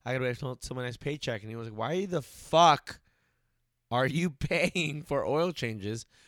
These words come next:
when we could do it right here?" He taught me how to do an oil change in his driveway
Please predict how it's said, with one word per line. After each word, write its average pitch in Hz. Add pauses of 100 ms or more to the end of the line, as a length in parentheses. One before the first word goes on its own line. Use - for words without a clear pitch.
(140)
when 127
we 139
could 139
do 147
it 143
right 143
here?" 135 (380)
He 160
taught 135
me 190
how 160
to 147
do 135
an 131
oil 117
change 165 (340)
in 175
his 165
driveway 151